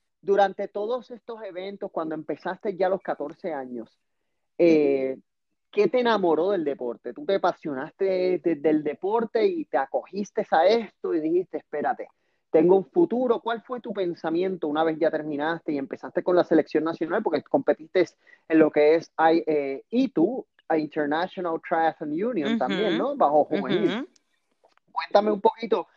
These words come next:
Speaker 1: de esa experiencia al competir juvenil en lo que es International Triathlon Union, en la itu, eh, eh, y, y, y representar a tu país.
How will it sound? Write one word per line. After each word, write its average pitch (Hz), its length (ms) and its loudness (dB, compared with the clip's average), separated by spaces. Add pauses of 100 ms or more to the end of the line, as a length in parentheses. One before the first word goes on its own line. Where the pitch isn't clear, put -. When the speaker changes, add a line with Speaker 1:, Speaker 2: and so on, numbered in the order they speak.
(240)
Speaker 1:
de 170 120 2
esa 185 140 0
experiencia 196 560 0
al 139 120 0
competir 135 440 -6
juvenil 175 560 0 (280)
en 139 160 -6
lo 135 120 -6
que 131 200 -6
es 151 60 -8
International 160 760 -2
Triathlon 165 400 0
Union, 160 380 -2
en 123 140 -4
la 123 280 0
itu, 165 420 0 (320)
eh, - 80 -6 (480)
eh, - 40 -14 (160)
y, 294 360 4
y, 277 540 2
y 311 100 0
representar 139 640 0
a 135 40 2
tu 147 100 0
país. 107 280 0